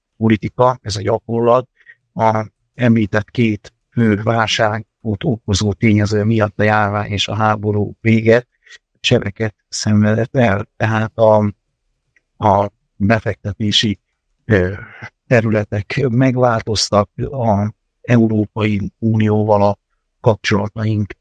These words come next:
ez idáig nem túl jól alakultak, egy ilyen másodrangú rendő,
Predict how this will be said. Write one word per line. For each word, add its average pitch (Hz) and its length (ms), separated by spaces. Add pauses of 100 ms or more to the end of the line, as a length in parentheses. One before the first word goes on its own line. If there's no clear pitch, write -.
(120)
ez 101 180
idáig 107 760 (100)
nem 110 200
túl 107 240
jól 107 500
alakultak, 117 640
egy 107 80
ilyen 110 140
másodrangú 107 1500 (440)
rendő, 107 580